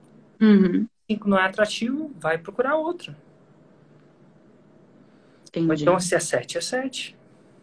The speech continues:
Speaker 2: Se você
Speaker 1: Tá.
Speaker 2: é sete, pô, você não precisa se diminuir. É sete.
Speaker 1: Entendi.
Speaker 2: E mulher,
Speaker 1: Entendi.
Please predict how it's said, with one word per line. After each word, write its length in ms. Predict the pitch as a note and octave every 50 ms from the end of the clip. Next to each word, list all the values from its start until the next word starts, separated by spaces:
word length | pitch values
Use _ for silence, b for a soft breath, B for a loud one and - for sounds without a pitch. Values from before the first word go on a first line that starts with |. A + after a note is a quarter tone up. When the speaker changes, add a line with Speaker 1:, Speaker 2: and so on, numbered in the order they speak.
| _ _ _ _ _ _ _ _ _ _ - _ _ _ _ _ _ _ _ _ -
Speaker 2:
Se 80 | -
você 180 | D#3+ D#3 - F#3
Speaker 1:
Tá. 260 | - C3+ B2 B2 B2 - _ -
Speaker 2:
é 60 | G#3+
sete, 320 | A3+ A3+ - - - - - - _ _ _ _ _ _ -
pô, 100 | - F3 D3
você 100 | - -
não 60 | D#3
precisa 260 | - - - A#3 A3+
se 100 | - G#3+
diminuir. 500 | G3 F#3+ F#3+ F#3 F3+ E3 D3 C3+ A2+ - - - - - - _ - - - - - - _ _ - _ _ _ _ _ _ - _ _ _ - - - _ _ _ - _ _ - - - _ _ _ _ _ - - - -
É 40 |
sete. 440 | - - - A#3 A#3+ - - - - - -
Speaker 1:
Entendi. 460 | F#3 E3+ - F3 E3 D#3+ E3 D#3+ D#3 - D#3 D3+ - _ -
Speaker 2:
E 60 | F3+
mulher, 440 | F#3+ G3+ G#3+ F#3 D3 C#3+ D3+ D#3+ E3
Speaker 1:
Entendi. 440 | E3 D#3+ D#3 E3 E3 E3+ E3 D3+